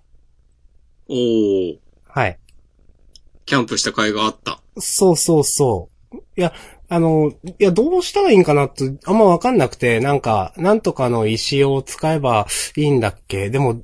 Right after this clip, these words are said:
Speaker 2: あん、どれにしようかなって思いながら適当に育ててたら、何もしなくても進化しちゃって、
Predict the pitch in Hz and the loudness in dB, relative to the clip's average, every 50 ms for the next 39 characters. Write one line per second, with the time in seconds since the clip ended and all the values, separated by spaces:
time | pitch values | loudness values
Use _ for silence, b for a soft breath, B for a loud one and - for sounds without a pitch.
0 | - - 131 202 247 240 - - 202 262 330 247 165 - 139 127 120 - - 123 | -10 -10 -8 -8 -8 -10 -6 -4 -4 -2 -2 -2 -2 -2 -4 -4 -4 -4 -4 -4
1 | 123 123 120 107 - _ _ - - _ - 127 120 120 123 - - 135 147 151 | -2 -2 -4 -4 -8 _ _ -20 -20 _ -4 -2 0 0 -2 -4 -4 -2 -2 0
2 | 160 160 180 190 180 147 117 107 - - 113 - - 151 151 160 156 147 - 147 | 2 2 2 2 2 2 0 -2 -2 -6 -8 -8 -6 -4 -2 -2 -2 -2 -4 -4
3 | 139 151 165 165 _ _ _ _ _ - - 104 107 98 - 98 98 98 110 127 | -4 -4 -6 -8 _ _ _ _ _ -14 -12 -10 -10 -10 -8 -6 -4 -2 0 4
4 | 156 196 214 220 - 262 269 269 - - 131 113 101 - - 151 135 - 95 - | 6 6 6 4 2 0 0 0 0 -2 -2 -2 -2 0 0 0 0 0 -4 -6
5 | - - 95 - - - 107 98 87 - | -6 -8 -8 -8 -8 -4 -2 -2 -2 -4